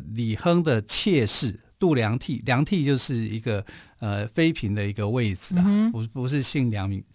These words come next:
Speaker 1: 呃，不是，不是他的真正的名字哈。那度量替的父亲呢，叫做杜有林啊，被他的女婿叫做柳基密告。那他的柳基密告什么呢？说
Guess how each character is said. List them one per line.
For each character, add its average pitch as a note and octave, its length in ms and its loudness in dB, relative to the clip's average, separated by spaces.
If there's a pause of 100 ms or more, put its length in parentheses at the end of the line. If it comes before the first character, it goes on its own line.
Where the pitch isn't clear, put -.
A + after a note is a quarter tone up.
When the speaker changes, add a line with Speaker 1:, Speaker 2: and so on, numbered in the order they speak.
(220)
Speaker 1:
呃， A#2 120 -6
不 A#2 140 -8
是， C#3 180 -2
不 B2 160 -6
是 B2 160 -4
他 B2 160 2
的 A#2 140 -2
真 A#2+ 180 -2
正 A#2+ 140 -2
的 G#2+ 80 0
名 F2+ 220 -4
字 - 220 -16
哈。 A#2+ 180 -10 (340)
那 E3+ 140 2
度 G3 240 2
量 C#3+ 200 6
替 F3 160 0
的 C3+ 120 0
父 C3+ 200 -4
亲 A#2 220 0
呢， A2+ 140 0
叫 C3+ 120 -4
做 B2 160 -4
杜 D3+ 220 0
有 F#2+ 220 -2
林 E2+ 340 -6 (360)
啊， G#2+ 100 -6
被 D3+ 200 0
他 D#3 140 2
的 C#3+ 140 2
女 A2 340 2
婿 C3 380 -2 (100)
叫 B2+ 140 -4
做 B2 120 -2
柳 F#2+ 320 -6
基 B2+ 380 -6 (100)
密 C#3 220 2
告。 - 360 -4 (440)
那 D3+ 180 2
他 D3 160 -2
的 D3+ 220 2 (120)
柳 A#2 200 0
基 D#3+ 200 -2
密 E3 200 4
告 C#3+ 180 4
什 A2 140 -2
么 G2+ 80 0
呢？ A2 200 -2 (240)
说 C#3 380 0